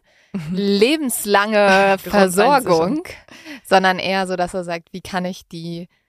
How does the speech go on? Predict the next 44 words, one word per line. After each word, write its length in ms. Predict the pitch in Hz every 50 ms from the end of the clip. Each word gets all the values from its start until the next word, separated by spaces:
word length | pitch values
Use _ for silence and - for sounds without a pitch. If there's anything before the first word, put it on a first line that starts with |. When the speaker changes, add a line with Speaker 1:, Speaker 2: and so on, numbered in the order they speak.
| _ _ _ _ _ _ _ _ _ -
Speaker 2:
ähm, 300 | 175 170 165 165 175 170
<laughs> 40 |
schnellstmöglich 1300 | - - - - - 196 165 - - - - - - _ - 202 165 - - - - - 190 180 - - - -
wieder 220 | 180 - 165 175
lebensfähig 840 | 165 175 185 180 196 175 156 165 - _ - 185 160 151 151 - -
machen?" 340 | 160 160 156 170 180 170 -
Speaker 1:
Exakt. 640 | - 233 214 - - - 233 202 - _ _ - _ _ -
Speaker 2:
Ah 80 | 254 302 339
ja. 60 | 247
Speaker 1:
Und 160 | 190 208 214 190
dann 200 | 202 196 208 220
auch, 300 | - 220 220 226 220 -
äh, 360 | - 208 208 202 196 - -
dich 240 | 202 214 220 - -
gehen 240 | - 190 180 165 156
lässt. 300 | 147 147 165 160 - -
Und 280 | - 180 185 185 185 _ _ _ _ _ _ _ _ _ _ _ _ _ _ _
zum 140 | - - 208
Beispiel 300 | 208 208 208 - - -
auch, 340 | - 202 208 214 214 - - -
wenn 240 | - 175 190 190 220
er 100 | 233 220
dich, 340 | 208 202 - - - -
äh, 140 | - - - -
ich, 160 | - - 165 -
das 140 | - 156
ist 60 | 156 175
jetzt 120 | 180 -
irgendwie 200 | - 170 170 170
ein 40 | 165
komisches 340 | - 190 170 170 175 - -
Adjektiv, 460 | 185 180 - 170 175 - 208 202 190
aber 120 | 185 180
lebensfähig 680 | 170 185 185 208 233 214 - - 214 226 240 208 196 -
<laughs> 20 |
macht 340 | 196 185 185 240 277 - -
oder 140 | 180 180 170
halt 120 | 175 -
einfach 200 | 175 165 180 175
wieder 180 | 175 - 165 180
stabiler 540 | - - 160 165 139 170 190 190 202 208 208
macht, 400 | 190 185 180 185 226 - - -
autonomer 460 | 180 170 185 180 175 180 185 185 180
macht, 300 | 180 185 233 - -